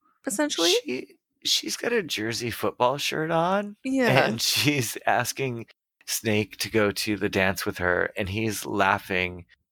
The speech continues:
Speaker 2: in front of the entire <laughs> library, saying, "She asked me to the formal."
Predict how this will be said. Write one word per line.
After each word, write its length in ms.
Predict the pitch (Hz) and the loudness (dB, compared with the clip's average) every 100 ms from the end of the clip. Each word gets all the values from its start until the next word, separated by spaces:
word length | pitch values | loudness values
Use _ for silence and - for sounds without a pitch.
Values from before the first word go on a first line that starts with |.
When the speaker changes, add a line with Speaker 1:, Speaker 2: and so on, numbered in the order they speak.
| _ | _
Speaker 2:
in 160 | - 98 | -4 -4
front 260 | 87 98 92 | 0 0 0
of 100 | 85 | -2
the 100 | 95 | -6
entire 480 | 85 92 92 85 107 | -4 0 2 2 2
<laughs> 0 | |
library, 540 | 95 82 85 85 85 | 2 2 2 0 0
saying, 420 | - 80 80 85 - - - - | -2 -4 -4 -6 -14 -20 -20 -12
"She 300 | - - 95 | -4 -2 2
asked 280 | 82 92 - | 2 0 -2
me 100 | 95 | -6
to 140 | - | -6
the 120 | 90 - | -8 -10
formal." 800 | - 95 87 78 76 73 92 | -8 -4 -4 -4 -8 -8 -10